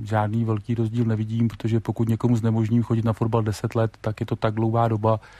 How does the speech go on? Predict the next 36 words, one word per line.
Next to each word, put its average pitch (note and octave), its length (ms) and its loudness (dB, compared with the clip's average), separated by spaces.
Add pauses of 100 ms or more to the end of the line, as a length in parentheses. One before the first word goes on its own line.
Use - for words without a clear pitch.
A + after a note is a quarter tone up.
(400)
že - 120 -4
by A#2 80 2
ten B2+ 160 2
výchovný B2 380 2
účinek, A#2 560 -2
eh, A#2 320 -2
měl A2 220 0
být A2+ 140 -4
téměř A2+ 360 2
podobný A2+ 420 2
jako A2+ 240 0
ten A2+ 240 2
doživotní. A2 520 0
Já A2 140 2
se C3+ 140 0
nebráním B2 440 2
tomu A#2+ 180 2
tu B2 80 -2
diskuzi A2+ 360 -2
vést. G#2+ 520 0 (680)
Eh, A#2 120 2
připravuje A#2 420 2
se B2 140 0
schůzka A#2+ 380 -4
na A#2 100 2
tento A#2 280 0
týden A#2 360 0
mezi A#2 200 0
panem A2+ 260 2
Peltou, A2+ 720 2
eh, A2 460 -2
zastupujícím A2 580 -4
policejním A2+ 400 0
prezidentem A2+ 520 0
panem A2+ 240 2
Tuhým A2 580 0